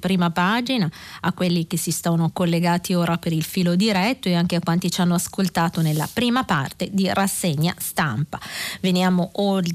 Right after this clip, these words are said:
alle domande del filo diretto e vi ricordiamo che stiamo pubblicando i vostri messaggi sul sito di Radio tre e già ne stanno arrivando davvero tanti,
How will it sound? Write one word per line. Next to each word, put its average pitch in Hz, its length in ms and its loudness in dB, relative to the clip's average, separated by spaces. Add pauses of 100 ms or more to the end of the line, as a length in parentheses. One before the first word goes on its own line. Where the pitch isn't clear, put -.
(140)
alle 165 520 -2
domande 180 640 2
del 165 260 0 (120)
filo 180 440 0
diretto 208 600 0
e 170 60 0
vi 165 160 0
ricordiamo 185 840 0
che - 220 -6
stiamo 165 340 0
pubblicando 185 600 2
i 175 60 2
vostri 175 360 0
messaggi 180 540 2
sul 175 240 -2
sito 196 440 -2
di 175 220 0
Radio 214 340 0
tre - 200 -6
e 190 100 0
già 180 140 2
ne 165 100 2
stanno 170 300 0
arrivando 170 480 2
davvero 185 500 0
tanti, 147 500 -2